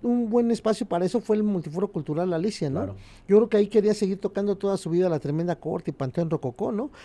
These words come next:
Speaker 1: Pero ya no podían porque generaban mucho público, ¿no? Entonces, este, pues, ya tuvieron que,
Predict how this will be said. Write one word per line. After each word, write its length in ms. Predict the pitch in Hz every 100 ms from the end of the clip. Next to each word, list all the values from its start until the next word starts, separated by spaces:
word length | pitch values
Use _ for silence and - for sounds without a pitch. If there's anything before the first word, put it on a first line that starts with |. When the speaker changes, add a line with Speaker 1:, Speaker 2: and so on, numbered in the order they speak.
| -
Speaker 1:
Pero 120 | 147
ya 120 | 156
no 100 | 269
podían 420 | - 185 262 339 185
porque 220 | - 127
generaban 500 | 151 135 139 202 185
mucho 260 | 165 170 180
público, 480 | 175 254 202 - 123
¿no? 220 | 135 294 - - - -
Entonces, 540 | 165 - 160 226 208
este, 260 | 151 - -
pues, 180 | - 127
ya 100 | 120
tuvieron 380 | - 135 131 127
que, 200 | 127